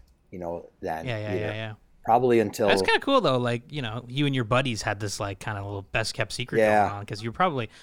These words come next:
Speaker 2: finding that the Spey fishing was doing, helping the fish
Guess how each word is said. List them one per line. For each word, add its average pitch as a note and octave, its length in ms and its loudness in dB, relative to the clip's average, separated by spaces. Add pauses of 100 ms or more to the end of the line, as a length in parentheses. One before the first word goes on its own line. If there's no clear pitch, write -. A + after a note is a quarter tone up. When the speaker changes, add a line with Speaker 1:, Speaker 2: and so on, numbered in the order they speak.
(140)
Speaker 2:
finding D3 460 2
that A2 180 0
the A#2+ 60 -8
Spey A#2 300 -2
fishing - 280 -4
was G2 140 -10
doing, G#2 320 -6 (180)
helping C3 360 0
the A2 100 -2
fish - 400 -2